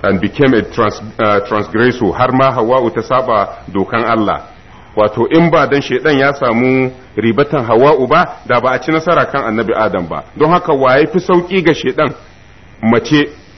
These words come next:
Yace don haka yasa nace kada ku yadda cuɗanya da mata, bare har mata su samu ma-, mukami sama da maza. Yace to amma yet women will be saved. Mata za su tsira ne kawai a addinin Christianity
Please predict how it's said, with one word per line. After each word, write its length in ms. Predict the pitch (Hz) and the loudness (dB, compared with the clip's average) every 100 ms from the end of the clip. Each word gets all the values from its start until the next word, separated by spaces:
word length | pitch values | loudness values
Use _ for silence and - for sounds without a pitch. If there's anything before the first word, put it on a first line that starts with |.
| - | -6
Yace 220 | 139 143 | -2 2
don 120 | 139 | 2
haka 200 | 147 147 | 0 0
yasa 240 | 127 127 139 | 0 0 0
nace 260 | 120 - 113 | 0 -4 -6
kada 260 | - 147 | -2 0
ku 160 | 131 120 | 0 0
yadda 420 | 107 87 117 117 - - | 0 2 0 0 -4 -12
cuɗanya 480 | - 110 131 123 110 | -8 -2 0 2 0
da 100 | 92 | 0
mata, 340 | 104 107 110 | -2 -2 -2
bare 260 | 95 107 127 | 0 0 0
har 220 | - 127 | 0 -2
mata 340 | 131 131 147 | 0 -2 -2
su 100 | 139 | -8
samu 320 | 113 107 101 113 | -4 -2 0 0
ma-, 160 | 117 123 | 0 0
mukami 600 | 110 104 - 156 147 131 | 0 -2 0 2 2 0
sama 280 | 101 151 127 | -2 0 0
da 100 | 101 | 0
maza. 320 | 92 95 98 - - - - - - - | -2 -2 -2 -4 -10 -20 -20 -20 -20 -4
Yace 300 | 143 151 160 139 | 0 0 0 0
to 120 | 135 | 0
amma 460 | 120 123 165 175 - | 2 2 2 2 0
yet 280 | 127 190 - | 0 0 -2
women 480 | 104 185 208 214 190 | -2 2 4 2 2
will 140 | 165 127 | -2 0
be 120 | 123 | -4
saved. 500 | - 160 160 135 - - - - | 2 2 2 0 -14 -20 -20 -12
Mata 460 | 98 139 170 185 180 | -2 2 2 2 2
za 180 | 190 170 | 2 0
su 100 | 156 | -2
tsira 360 | - 170 170 | -2 2 4
ne 140 | 170 151 | 4 2
kawai 360 | - 170 165 165 | 2 4 4 2
a 80 | 131 123 | 0 -2
addinin 380 | 110 151 160 139 | 0 2 2 2
Christianity 920 | 127 117 110 151 160 170 165 160 151 | 0 -2 0 2 4 2 0 0 0